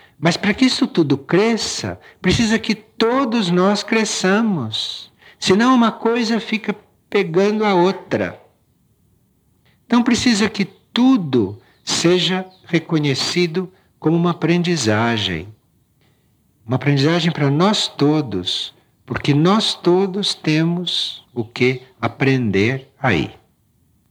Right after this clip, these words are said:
Isto se aplica a qualquer caso que se trate aqui. Qualquer caso. E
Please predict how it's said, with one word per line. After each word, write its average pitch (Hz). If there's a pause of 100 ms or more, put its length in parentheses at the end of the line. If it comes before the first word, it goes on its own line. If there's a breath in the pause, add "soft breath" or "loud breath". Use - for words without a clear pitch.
(1700)
Isto -
se -
aplica 127
a 113
qualquer 113
caso 101
que -
se -
trate -
aqui. - (600)
Qualquer -
caso. 95 (720 soft breath)
E 110